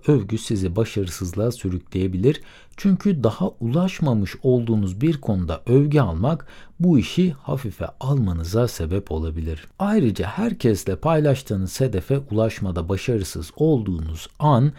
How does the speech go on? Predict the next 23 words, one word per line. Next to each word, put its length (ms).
başkaları 560
tarafından 800
başarısız 800
algılanma 760
duygusu 600
sizi 560
bu 160
işi 280
yeniden 580
denemekten 640
kolayca 640
vazgeçirir. 840
Rezil 460
olma 360
korkusu 580
ya 240
da 220
başarısız 800
ilan 560
edilme 440
korkusu 760
atacağınız 760
adımları 680